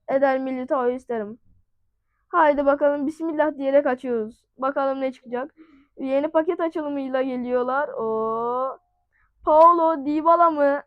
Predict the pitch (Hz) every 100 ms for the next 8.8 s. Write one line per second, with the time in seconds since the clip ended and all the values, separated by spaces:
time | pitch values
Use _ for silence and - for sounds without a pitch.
0 | _ _ _ _ _ 262 311 349 320 349
1 | 359 349 285 294 285 - _ _ _ _
2 | _ _ - _ _ _ 262 247 _ _
3 | 311 359 359 339 330 330 320 320 330 311
4 | 311 311 269 294 285 269 302 294 277 254
5 | 240 226 214 - _ _ _ _ _ _
6 | 269 277 294 294 247 285 294 294 320 320
7 | 320 285 330 302 294 294 302 254 269 285
8 | 294 262 285 240 254 247 240